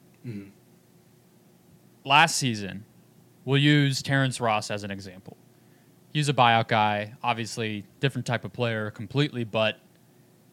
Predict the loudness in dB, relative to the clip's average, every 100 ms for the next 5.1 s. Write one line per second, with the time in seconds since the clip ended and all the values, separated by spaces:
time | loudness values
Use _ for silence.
0 | _ _ _ _ -8 -8 -10 _ -6 2
1 | 4 4 0 0 0 2 2 0 -4 -6
2 | -6 -10 -12 -20 _ _ _ _ _ _
3 | _ _ _ _ -4 2 2 2 -2 -4
4 | -6 -2 2 2 2 0 -2 -4 -6 -8
5 | -10